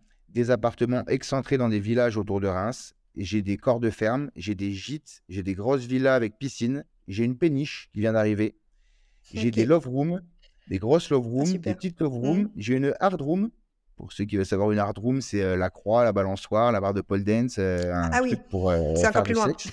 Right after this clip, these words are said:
Speaker 2: <laughs>
Speaker 1: Voilà, j'ai une hard room, donc j'ai vraiment tout type de logement.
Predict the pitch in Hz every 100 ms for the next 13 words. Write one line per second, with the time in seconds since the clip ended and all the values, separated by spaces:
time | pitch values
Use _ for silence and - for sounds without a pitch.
0 | - 285 - - - - - 90 92 110
1 | 139 107 95 120 113 120 131 110 107 104
2 | 101 120 147 - 175 180 143 120 110 107